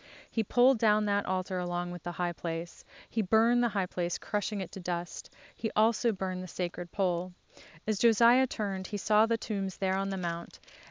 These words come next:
and he sent and took the bones out of the tombs, and burned them on the altar, and defiled it, according to the word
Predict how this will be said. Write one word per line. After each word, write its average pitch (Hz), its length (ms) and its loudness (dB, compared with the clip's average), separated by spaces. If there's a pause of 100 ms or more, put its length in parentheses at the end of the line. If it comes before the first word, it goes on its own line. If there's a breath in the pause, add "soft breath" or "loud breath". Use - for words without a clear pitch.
and 202 100 0
he 214 100 0
sent 233 440 -2
and 202 120 -6
took - 240 -10
the 226 80 -4
bones 202 380 -4
out 190 180 -4
of 185 120 -10
the 185 80 -10
tombs, 170 420 -10
and 190 220 -6
burned 233 340 0
them 226 140 0
on 220 100 -2
the 202 140 -4
altar, 185 320 -6
and 175 160 -6
defiled 175 540 -2
it, 170 140 -8 (460 loud breath)
according 247 460 0
to 233 80 -6
the 214 100 -4
word 202 420 -2